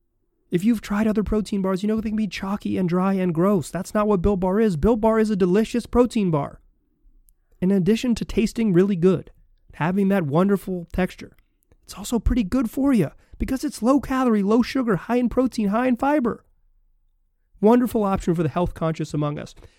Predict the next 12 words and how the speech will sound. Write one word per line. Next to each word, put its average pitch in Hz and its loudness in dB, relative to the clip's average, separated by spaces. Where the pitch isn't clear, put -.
If 143 -8
you 226 4
are 233 4
looking 214 -2
for 214 -2
a 147 0
snack 180 -4
when 147 0
you 160 4
are 175 4
at 165 2
home, 175 -4